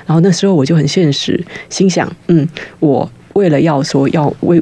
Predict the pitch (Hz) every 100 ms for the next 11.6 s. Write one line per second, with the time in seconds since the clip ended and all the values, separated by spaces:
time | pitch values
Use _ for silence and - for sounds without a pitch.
0 | - - 185 135 139 - - 139 151 156
1 | - 107 131 143 - - - - - -
2 | - - 143 135 127 139 - 123 - 127
3 | 139 - - - - 170 254 - - -
4 | 147 165 - - - 113 139 165 - -
5 | - - 170 190 202 156 143 156 135 -
6 | 147 131 131 175 - 143 104 135 - -
7 | - - _ - - - 143 - 175 139
8 | - - - - - - - 110 110 -
9 | - - 170 - 135 143 143 - - 254
10 | 202 220 190 180 156 - - 190 143 143
11 | 147 - - 156 165